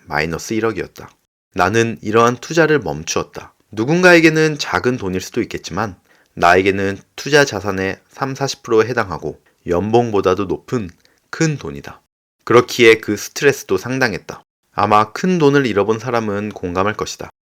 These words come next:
그냥 투자하지 않고 남들처럼 월급 받으며 대출받아 실거주 집을 사고 정년까지 일하는 삶을 살 걸 그랬나? 경제적 자유는 과한 목표인가?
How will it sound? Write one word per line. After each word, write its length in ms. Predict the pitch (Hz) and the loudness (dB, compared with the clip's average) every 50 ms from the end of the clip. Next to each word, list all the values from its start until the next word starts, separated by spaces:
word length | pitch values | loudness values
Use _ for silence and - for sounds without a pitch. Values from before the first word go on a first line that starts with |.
| _ _ _ _ _ _ | _ _ _ _ _ _
그냥 400 | - - 107 107 104 104 107 107 | -8 -2 2 2 2 2 2 -2
투자하지 480 | - - 147 143 160 151 147 143 139 127 | -6 -6 0 4 6 6 6 6 6 6
않고 500 | 104 95 95 - - 113 110 107 104 - _ - - _ _ _ | 4 4 2 0 2 2 4 4 2 0 _ -20 -20 _ _ _
남들처럼 840 | - 80 80 92 98 98 113 113 110 - - 117 104 104 104 107 85 - - | -2 -2 -2 0 0 2 0 0 0 0 0 2 2 2 2 -2 -8 -8 -4
월급 340 | 92 90 87 92 104 104 - | 0 0 0 0 0 -2 -2
받으며 360 | 101 92 92 98 95 95 95 | -2 -2 -2 -2 -4 -4 -4
대출받아 760 | 90 - - - - - 101 85 - 87 80 87 85 85 85 _ _ - - _ _ _ | -4 -4 -8 -8 -6 -6 -6 -4 -4 -4 -2 -2 -2 -4 -6 _ _ -20 -20 _ _ _
실거주 500 | - - - 139 131 131 131 120 123 120 | -8 -4 -2 0 0 0 0 0 0 -2
집을 280 | - - 92 82 90 | -4 -6 -4 -4 -6
사고 320 | 85 - 104 87 - 71 - - _ _ _ _ _ _ _ _ - | -6 -6 -8 -8 -8 -10 -14 -16 _ _ _ _ _ _ _ _ -6
정년까지 720 | - 90 87 95 104 110 107 - 107 104 107 104 98 92 | -4 -2 0 0 0 0 2 2 0 2 0 -2 -6 -4
일하는 340 | 90 87 87 87 92 95 95 | -2 -2 -2 0 -2 -4 -6
삶을 300 | - 113 117 113 113 107 | -6 -6 -6 -4 -6 -6
살 180 | - 127 117 | -6 -4 -2
걸 160 | - 120 113 | 0 0 0
그랬나? 440 | - 90 85 76 76 78 90 110 - _ _ _ _ _ _ _ _ _ - | 0 -2 -8 -10 -8 -10 -10 -12 -14 _ _ _ _ _ _ _ _ _ -4
경제적 440 | - 107 113 113 110 117 123 120 - | -2 -2 0 2 2 4 4 4 4
자유는 360 | - 110 107 107 107 110 107 | 6 6 6 6 4 0 -4
과한 340 | - - - 92 95 98 95 | -2 0 2 4 4 2 0
목표인가? 680 | 87 82 - - - 101 90 82 78 76 87 98 - | -4 -10 -4 0 0 0 0 -2 -6 -8 -8 -10 -10